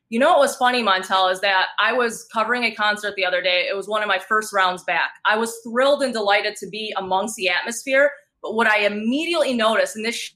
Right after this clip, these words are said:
showed me how much I've developed in mine, is the lack of access that we have to advertising throughout these stadiums. I look around, all I see is Bud Light,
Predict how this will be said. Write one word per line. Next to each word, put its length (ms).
showed 260
me 200
how 160
much 240
I've 220
developed 420
in 80
mine, 420
is 220
the 140
lack 500
of 200
access 580
that 180
we 200
have 360
to 160
advertising 720
throughout 300
these 180
stadiums. 600
I 100
look 220
around, 360
all 240
I 80
see 260
is 200
Bud 300
Light, 320